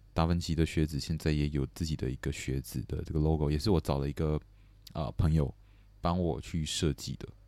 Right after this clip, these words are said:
然后在那边 shout out to 他，他知道他是谁，然后我就拖了他下水，就是我跟他说：“哎，我现在其实我想要做 podcast，然后我在想名字，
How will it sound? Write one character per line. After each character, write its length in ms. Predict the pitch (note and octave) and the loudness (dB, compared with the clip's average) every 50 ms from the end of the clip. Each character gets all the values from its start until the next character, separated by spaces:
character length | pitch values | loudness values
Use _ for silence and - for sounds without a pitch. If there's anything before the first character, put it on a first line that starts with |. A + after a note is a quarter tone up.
| - - - | -20 -14 -8
然 80 | D#2 | -6
后 60 | D2 D2 | -6 -4
在 140 | - E2 | -2 0
那 60 | D#2 D2+ | -2 0
边 140 | C#2 D2 D2 | -2 -4 -4
shout 240 | - - D#2+ D2 D#2 | 0 0 0 2 0
out 120 | C2 - - - - - - - - | -2 -4 -6 -16 -20 -20 -20 -10 -2
to 100 | - D2 | 0 2
他， 280 | - - E2+ E2 E2 - - - - - - - | 4 6 6 4 4 2 -4 -20 -20 -20 -20 -14
他 220 | - - D#2 D#2 D2+ | -6 -4 -2 -2 -2
知 80 | - - | -4 -4
道 140 | - E2+ D#2+ | -4 -4 -2
他 80 | E2 D#2+ | -2 -4
是 120 | - F2 | -4 -6
谁， 320 | - - E2+ D#2 D#2 E2+ - - - - - - - - - - - - | -6 -4 -2 -2 -2 -2 -6 -10 -20 -20 -18 -18 -18 -18 -20 -16 -8 -6
然 100 | F2 D#2 | -4 -2
后 400 | D2+ F2 F2 E2+ E2+ E2+ E2+ E2 - - - - - - - - - - - - - - - - - - - | 2 2 4 4 4 4 2 0 -4 -12 -20 -20 -20 -20 -20 -20 -20 -20 -20 -20 -20 -20 -20 -20 -20 -6 2
我 100 | - A#2 | 4 6
就 120 | A#2+ D#3 | 8 10
拖 200 | - - A#2+ G#2+ | 10 10 10 10
了 80 | G#2 G2 | 8 6
他 140 | F2+ F#2 E2 | 4 2 2
下 160 | - A2 E2+ | 2 0 0
水， 220 | - - - - - - - | 0 -2 -4 -6 -10 -14 -12
就 120 | - G#2+ | -6 -2
是 80 | G#2+ A2+ | 0 2
我 120 | F#2 E2 | 2 2
跟 140 | D2+ - F2 | 2 2 2
他 80 | E2+ E2+ | 2 4
说 180 | E2 E2+ E2 - - | 4 4 4 6 8
：“哎， 120 | G#2 F2+ - | 6 6 6
我 160 | - E2+ E2 | 6 4 6
现 160 | - G#2 G2 | 6 6 8
在 260 | F#2+ G2 F#2+ F#2 F2+ - - - - - - - - - - - | 8 8 8 8 6 4 -2 -18 -20 -20 -20 -20 -20 -20 -12 -4
其 120 | - - | 0 4
实 120 | F2 G2 | 6 8
我 100 | F2+ E2+ | 8 8
想 140 | D#2 D#2 C#2 | 8 6 4
要 40 | C#2+ | 4
做 140 | - D#2 D2 | 2 2 2
podcast， 420 | - E2 - - C#2 - - - - | 2 2 2 0 -2 -2 -4 -4 0
然 120 | - D2+ | 2 4
后 140 | E2 F2+ F2+ | 8 8 8
我 180 | F2 D#2 C#2+ D2 | 8 6 4 4
在 140 | D#2+ F2 E2+ | 4 4 4
想 260 | D#2+ - - C#2+ C#2+ | 4 2 0 0 0
名 240 | C#2 C2 C2+ C#2+ C#2+ | -2 -2 -2 -2 -4
字， 160 | - - - | -6 -6 -6